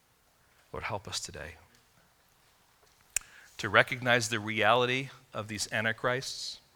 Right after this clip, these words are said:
that are displayed for us, Lord, through this example of Saul. But Lord, help us also to have confidence that not only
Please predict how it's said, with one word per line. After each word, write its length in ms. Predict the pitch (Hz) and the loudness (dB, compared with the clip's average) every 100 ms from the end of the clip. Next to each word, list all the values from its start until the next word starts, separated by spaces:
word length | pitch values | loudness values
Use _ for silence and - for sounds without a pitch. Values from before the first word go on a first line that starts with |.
| _ 113 | _ -6
that 80 | |
are 240 | 101 98 92 - - - _ _ - - - | -4 -4 -6 -18 -20 -20 _ _ -20 -14 0
displayed 600 | - - - 117 123 120 | 2 2 2 4 4 2
for 220 | - 120 | -2 -2
us, 220 | 127 - | 0 -2
Lord, 200 | 110 113 | -2 -4
through 180 | - 113 | -6 -6
this 360 | 101 - - - _ - - _ _ _ _ | -4 -4 -4 -10 _ -20 -20 _ _ _ _
example 560 | - 104 110 104 117 120 | -10 -4 2 2 0 -6
of 100 | 104 | -4
Saul. 440 | - 98 120 156 - _ _ _ _ _ _ _ _ _ - - _ _ _ _ _ _ _ _ _ - - - | -4 -2 -4 -8 -16 _ _ _ _ _ _ _ _ _ -20 -20 _ _ _ _ _ _ _ _ _ -20 -18 -10
But 80 | 123 | -6
Lord, 240 | 113 117 - - | 0 0 0 -4
help 280 | - 139 123 | 0 2 2
us 160 | - | 0
also 400 | 120 135 135 123 | 2 2 2 -2
to 140 | - 117 | -6 -4
have 280 | 117 104 | -2 -2
confidence 600 | - 123 135 117 98 95 | -2 0 0 -2 -6 -6
that 200 | - 104 - - - - - - | -2 -4 -4 -18 -20 -20 -20 -14
not 220 | 113 120 | -2 0
only 520 | 143 135 127 117 107 | 2 0 0 0 -2